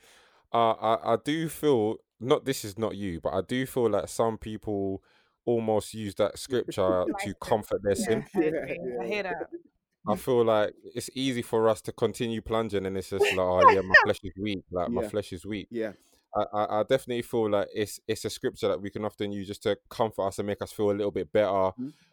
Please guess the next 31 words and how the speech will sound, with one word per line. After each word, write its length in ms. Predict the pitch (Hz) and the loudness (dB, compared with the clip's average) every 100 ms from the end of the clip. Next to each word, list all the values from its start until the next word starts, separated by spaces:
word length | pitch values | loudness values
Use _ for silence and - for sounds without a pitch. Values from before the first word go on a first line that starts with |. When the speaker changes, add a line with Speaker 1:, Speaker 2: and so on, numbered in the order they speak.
| _ | _
Speaker 1:
um, 500 | 101 95 92 92 90 - | 0 2 2 -2 -8 -8
make 260 | 101 104 107 | -6 -4 -4
us 100 | - | -8
still 280 | - 107 98 | -2 0 0
feel 320 | - 98 98 | -2 -2 0
a 60 | 95 | 0
little 180 | 101 101 | 0 0
bit 160 | 101 | -2
happier 340 | 104 104 101 92 | -4 -6 -4 -4
within 260 | 90 95 | -2 -4
our 120 | 92 87 | -4 -8
sin. 380 | - 110 95 85 - | -6 -4 -4 -8 -12
Speaker 3:
Yeah. 240 | 117 107 110 | -8 -8 -8
Speaker 1:
And 140 | 101 | -10
it's 120 | 98 104 | -8 -10
an 80 | 90 _ | -12 _
easy 260 | 113 98 101 | -14 -12 -8
way 400 | 104 107 95 95 | -4 -4 -6 -10
to 160 | - | -16
keep 240 | - 110 98 | -18 -16 -12
a 60 | 92 | -12
smile 360 | - 104 101 | -8 -6 -4
on 100 | 95 | -4
our 100 | 92 | -8
faces 400 | - 107 104 95 | -8 -10 -8 -8
and, 180 | 92 87 - | -8 -8 -10
and 140 | 92 | -10
make 200 | 98 95 | -10 -10
us 100 | 92 | -12
feel 180 | - 95 | -10 -10
normal. 360 | 95 107 101 85 | -6 -6 -8 -10